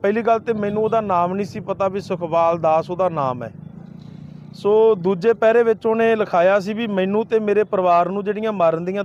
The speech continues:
ਧਮਕੀਆਂ ਦਿੱਤੀਆਂ ਗਈਆਂ। ਸੋ ਸ਼-, ਸੋਸ਼ਲ ਮੀਡੀਆ ਦੇ ਉੱਪਰ। ਸੋ ਇਹ ਜਿਹੜੀਆਂ ਸਭ ਮਨ ਘੜਤ ਗੱਲਾਂ ਨੇ, ਮੈਂ ਕਿਸੇ ਨੂੰ ਵੀ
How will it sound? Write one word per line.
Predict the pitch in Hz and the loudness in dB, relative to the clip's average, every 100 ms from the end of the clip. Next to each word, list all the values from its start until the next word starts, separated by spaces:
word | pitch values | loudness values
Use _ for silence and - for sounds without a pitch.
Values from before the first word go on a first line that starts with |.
| 190 | -4
ਧਮਕੀਆਂ | 196 160 - 165 | -4 -6 -4 -4
ਦਿੱਤੀਆਂ | 170 160 170 180 | -4 -8 -4 -2
ਗਈਆਂ। | 180 185 196 233 _ _ - - - _ _ - - _ | 0 0 -2 -4 _ _ -20 -20 -20 _ _ -20 -20 _
ਸੋ | - 208 214 220 214 | -2 2 4 6 4
ਸ਼-, | - 214 | 0 -4
ਸੋਸ਼ਲ | 180 - 226 233 220 | -4 2 2 2 0
ਮੀਡੀਆ | 220 233 220 | 0 0 2
ਦੇ | 185 | 0
ਉੱਪਰ। | 160 160 131 - - - _ - - | -2 -4 -6 -10 -20 -20 _ -20 -20
ਸੋ | - 226 226 - | -2 2 2 2
ਇਹ | 226 233 226 | 4 4 4
ਜਿਹੜੀਆਂ | 208 214 226 | 0 -2 -6
ਸਭ | - 214 220 | -2 -2 0
ਮਨ | 190 180 | -2 -2
ਘੜਤ | 185 214 180 | -2 -2 -2
ਗੱਲਾਂ | 180 175 175 196 | -2 -2 0 -2
ਨੇ, | 208 220 - - | 0 -2 -6 -16
ਮੈਂ | 165 170 180 190 | -4 0 2 0
ਕਿਸੇ | 190 196 170 214 | -2 -8 -2 0
ਨੂੰ | 220 226 | 2 0
ਵੀ | 226 220 | -2 -6